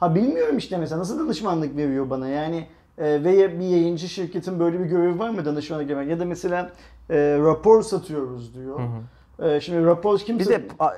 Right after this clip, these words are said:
Speaker 2: böyle şey olur ya abi, hep, e, bir para alman gerekir.
Speaker 1: Ha.
Speaker 2: Kılıf bulamazsın, ona danışmanlık
Speaker 1: E,
Speaker 2: dersin
Speaker 1: yani mesela
Speaker 2: ya.
Speaker 1: şimdi biz mesela bizi bırak, sen Antutu'nun, e, şirketlerden hiç para almadığını
Speaker 2: Yok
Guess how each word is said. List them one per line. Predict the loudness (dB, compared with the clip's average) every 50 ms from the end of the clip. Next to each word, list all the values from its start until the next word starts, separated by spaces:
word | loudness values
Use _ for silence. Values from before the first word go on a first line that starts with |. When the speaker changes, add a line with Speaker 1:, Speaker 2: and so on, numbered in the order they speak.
| -6 -8
Speaker 2:
böyle | -2 0 2 2 2 0
şey | 0 2 4 4 4
olur | 4 4 2
ya | 4 4 4 4
abi, | 4 4 2
hep, | 0 0 -2 -6 -8 -6
e, | -6 -6 -6 -10 -16 -16 -12
bir | -12 -8
para | -4 0 2 4 4 4
alman | 4 4 2 2 0 0 0
gerekir. | 0 0 0 0 -2 -4 -6 -4
Speaker 1:
Ha. | 0 2 4 4
Speaker 2:
Kılıf | 4 2 2
bulamazsın, | 0 2 2 2 2 0 0 0 -2 -2
ona | -2 -2 0 0 0
danışmanlık | 0 0 0 -2 0 0 0 0 0 0
Speaker 1:
E, | 2
Speaker 2:
dersin | 4 4 4 4 4
Speaker 1:
yani | 2 2 2
mesela | 2 4 4
Speaker 2:
ya. | 2 2
Speaker 1:
şimdi | 0 -4 -6 -6 -8 -12 _ _ -10
biz | -4 -2 0 0 0 -2 -4 -6
mesela | -6 -6 -4 -2 -2 0 0 0 0 -2 -4 -2
bizi | -2 0 0 0 2
bırak, | 2 2 2 0 -2 -6
sen | -6 -2 -2 -2 -2
Antutu'nun, | -2 -2 -2 -2 -2 -4 -6 -6 -4 -2 -2 -2 -2 -4 -6 -10 -14 -20 _ _ _ _ _ _ _ _ _ _ -8 -6
e, | -4 -2 -2 0 0 0 0 -2 -4 -4 -6 -10 -10 -10
şirketlerden | -10 -8 -8 -2 0 0 0 0 0 -2 -4
hiç | -4 -6 -4
para | -2 0 2 2 2
almadığını | 2 0 -2 -2 -2 -4 -2 0 2
Speaker 2:
Yok | 2 0 0 -2